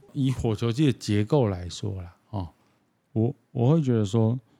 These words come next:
我必须跟听众朋友讲一个事情，是说，以台湾的乐迷来说，你去归类接近的这些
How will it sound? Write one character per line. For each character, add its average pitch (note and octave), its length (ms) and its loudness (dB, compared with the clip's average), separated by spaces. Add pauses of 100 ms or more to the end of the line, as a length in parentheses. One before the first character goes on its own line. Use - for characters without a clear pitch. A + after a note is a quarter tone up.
(300)
我 C#3+ 100 2
必 F#3 180 0
须 E3+ 140 4
跟 F3+ 160 6
听 E3 200 6
众 E3 160 4
朋 B2 120 2
友 A2+ 120 4 (100)
讲 F2 300 -4 (120)
一 A#2 160 -8
个 A#2 180 -4
事 C#3+ 320 0
情， G2 300 -6
是 A#2 160 -10
说， G2+ 280 -8 (680)
以 A2+ 220 0
台 B2+ 200 2
湾 D3+ 140 2
的 D3 60 0
乐 C#3+ 240 2
迷 G#2 220 0
来 G2 160 -6
说， G#2 340 -10 (260)
你 G#2+ 220 -6
去 A#2+ 140 -8
归 B2 260 0
类 A2 360 0 (180)
接 C3+ 240 4
近 A#2+ 280 0
的 G2 160 -4
这 A2+ 160 -6
些 G2+ 400 -6